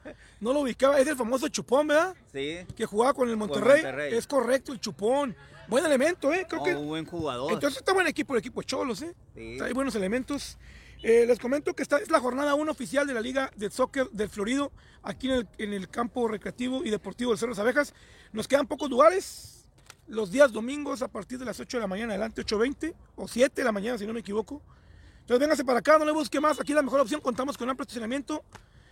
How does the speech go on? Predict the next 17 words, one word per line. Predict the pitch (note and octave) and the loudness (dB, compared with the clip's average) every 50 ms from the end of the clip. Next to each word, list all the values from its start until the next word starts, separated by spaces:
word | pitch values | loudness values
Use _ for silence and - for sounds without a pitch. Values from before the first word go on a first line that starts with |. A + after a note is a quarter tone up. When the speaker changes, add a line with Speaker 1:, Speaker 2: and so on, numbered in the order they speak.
| _ - - | _ -10 -2
Speaker 2:
eh, | G#3+ G#3+ G#3 | 0 0 2
gradas, | E3+ G#3+ A#3+ B3 C4 C4+ C4 A3 - - - - - | 4 4 4 6 4 4 2 0 -4 -8 -16 -16 -12
con, | - A3+ G#3+ G3 - _ - - | -8 -8 -8 -8 -10 _ -20 -18
eh, | - A#3+ G#3+ | -12 -10 -4
gradas | G#3 A#3+ C4 A#3+ - | -2 0 0 -2 -2
techadas, | - G#3 - - C4 C#4 C#4+ C#4 - | -4 -6 0 2 2 4 2 2 0
con | - A3 A3+ | -4 -6 -6
butacas. | G#3 F#3+ - - C4+ C#4 - - D4 D4 C#4 - - - - - - - - - - - _ - - - - | -6 -6 -6 -4 -4 -4 0 2 0 0 0 -2 -12 -18 -20 -20 -20 -20 -20 -20 -20 -20 _ -20 -20 -20 -14
Eh, | - - G#3+ G#3+ G#3+ G#3+ - | -6 0 2 2 2 2 0
pues | A3 F3 A3+ | -2 -4 -4
un | B3 F#3+ | -4 -2
campo | - C4+ C4 G#3+ - C#4 C4 A3+ G#3 G3+ - - - - - | -2 -2 -2 -2 -4 -4 -4 -4 -4 -6 -12 -20 -20 -14 -6
de | G3+ G3 F#3 | -6 -6 -4
primer | G3 G3+ A#3 B3+ | -2 -2 -2 -2
nivel, | C4+ B3 A#3 C4 C#4 | 0 0 0 0 -2
¿no, | D4 C#4+ | -2 -4
Matute? | C#4+ - D4 C#4 - D4+ | -4 -4 -6 -6 -8 -10